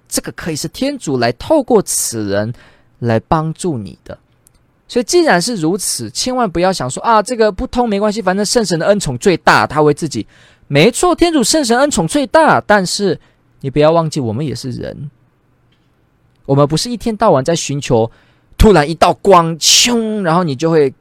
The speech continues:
改变，不是这样。我们是脚踏实地的，真的是有人来指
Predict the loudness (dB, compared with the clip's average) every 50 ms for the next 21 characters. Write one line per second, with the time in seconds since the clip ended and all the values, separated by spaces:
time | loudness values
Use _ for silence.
0 | _ -8 -8 -8 -8 -6 -6 -6 -6 -6 -8 -8 -8 -10 -10 -8 -8 -8 -8 -8
1 | -14 -20 _ _ _ _ _ -4 -2 0 0 0 0 0 0 0 0 -2 -4 -2
2 | -4 -6 -6 -6 -8 -8 -8 -8 -8 -10 -10 -12 _ _ _ _ _ _ _ _
3 | _ _ 2 2 2 4 4 4 2 2 2 0 0 2 2 2 2 0 -2 -4
4 | -6 -8 -8 -10 -10